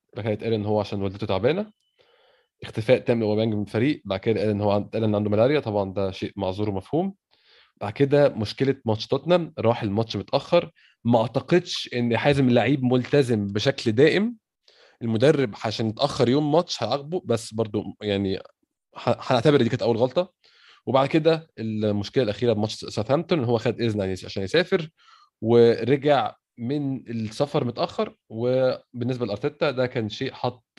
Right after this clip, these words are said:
يعني النادي في موقف حرج، بالنسبة طبعًا مشكلة كورونا، مشكلة العزل الصحي وكل الكلام ده وخلافه. فكان القرار إن،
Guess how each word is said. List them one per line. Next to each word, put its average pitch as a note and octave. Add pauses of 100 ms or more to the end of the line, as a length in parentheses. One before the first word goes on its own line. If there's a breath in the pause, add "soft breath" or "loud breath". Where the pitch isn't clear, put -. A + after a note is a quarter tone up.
(120)
يعني G#2
النادي G#2+
في A2
موقف A2
حرج، E3+
بالنسبة G#2+
طبعًا G#2
مشكلة G2
كورونا، C3+ (400 loud breath)
مشكلة G2+
العزل G2
الصحي B2
وكل G#2+
الكلام G#2+
ده G2
وخلافه. D3+ (360 soft breath)
فكان D#3+
القرار C#3
إن، D#3+